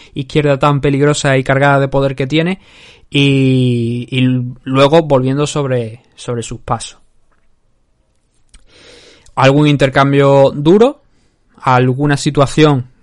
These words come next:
cuando llevamos alrededor de tres minutos en la que Julián Márquez estuvo a punto de poner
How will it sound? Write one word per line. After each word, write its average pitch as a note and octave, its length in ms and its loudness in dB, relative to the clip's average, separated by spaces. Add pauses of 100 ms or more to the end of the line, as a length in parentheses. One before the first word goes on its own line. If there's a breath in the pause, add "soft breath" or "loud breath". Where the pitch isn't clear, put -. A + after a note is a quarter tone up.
(100)
cuando B2+ 540 0
llevamos C3+ 440 2
alrededor C3+ 400 0
de C3 60 -4
tres C#3 160 -4
minutos C3+ 500 0
en B2+ 260 -2
la B2 260 -4
que B2 760 -4
Julián C3 360 -2
Márquez C#3+ 340 0
estuvo C#3 160 -2
a C3 60 -2
punto C#3 240 -4
de C3+ 100 -2
poner C3+ 340 -6